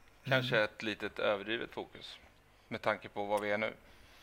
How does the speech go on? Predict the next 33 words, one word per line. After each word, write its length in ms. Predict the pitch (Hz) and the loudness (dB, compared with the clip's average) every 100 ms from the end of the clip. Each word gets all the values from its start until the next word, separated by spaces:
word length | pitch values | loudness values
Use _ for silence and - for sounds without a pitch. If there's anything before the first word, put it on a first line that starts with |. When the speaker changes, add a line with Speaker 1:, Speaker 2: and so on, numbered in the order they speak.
| - - - - - - - - - - | -20 -20 -20 -20 -20 -20 -20 -20 -8 4
Speaker 2:
Ja. 140 | 104 | 6
Speaker 1:
det 60 | 151 | 6
blev 280 | 117 113 107 | 4 2 0
lite 400 | 107 - 107 101 | -4 -2 -2 -2
för 400 | - 147 139 107 | 6 10 10 6
kritiskt. 640 | 110 98 - 95 - - | -2 -4 -4 -12 -14 -4
För 220 | - 120 | 6 8
det, 80 | 123 | 8
det, 280 | 120 120 127 | 4 6 6
vi 200 | 123 131 | 4 2
kommer 280 | 139 151 147 | 6 6 6
ju 60 | |
till 200 | - 123 | 4 4
den 120 | 113 | 6
här 80 | 113 | 6
säsongen 420 | 110 104 117 113 | 4 2 2 2
som, 500 | 107 113 113 110 107 113 117 | 0 2 2 0 -4 -6 -4
ja, 280 | 131 120 98 | 4 6 6
vi 120 | 110 | 2
gör 220 | 117 131 | 6 8
ju 120 | 147 127 | 8 6
den 200 | 107 107 | 4 4
för 100 | 107 | 2
att 80 | |
det 100 | 113 | 4
är 40 | 107 | 4
den 140 | 107 | 4
värsta 320 | 110 104 - | 4 4 4
av 120 | 104 107 | 2 4
de 100 | 107 | 4
värsta. 460 | 107 - 151 104 95 | 2 2 6 6 6
Men, 380 | 104 104 104 120 - - 76 62 - - | -2 -2 -4 -8 -8 -8 -8 -10 -14 -2
ja, 260 | - 117 | 2 2